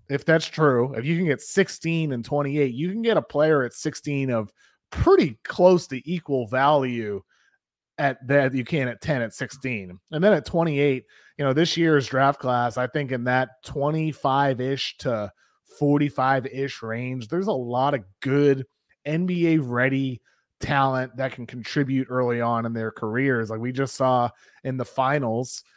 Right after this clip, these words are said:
uh, with Christian Braun, he's being a contributor after a freshman year at Kansas. I think there's a heck of a lot of upperclassmen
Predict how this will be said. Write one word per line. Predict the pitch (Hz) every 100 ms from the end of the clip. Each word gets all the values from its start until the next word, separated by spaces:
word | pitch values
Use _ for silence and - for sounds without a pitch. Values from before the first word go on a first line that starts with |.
| -
uh, | 120 117 120
with | 127 117
Christian | - 147 - 131 127
Braun, | 117 139 139 120
he's | 113 143
being | 123 131 123
a |
contributor | 110 120 - 127 120 120
after | 120 113
a | 107
freshman | - 127 - 120
year | 120 113
at | -
Kansas. | 120 135 120 107 - - _ _ -
I | 139
think | 160
there's | 151 135
a |
heck | 127 156
of | 160
a | 135
lot | 143 143
of | 117 101 _ _ _ _ _ _ _
upperclassmen | 170 170 175 165 143 147 147 156 147 147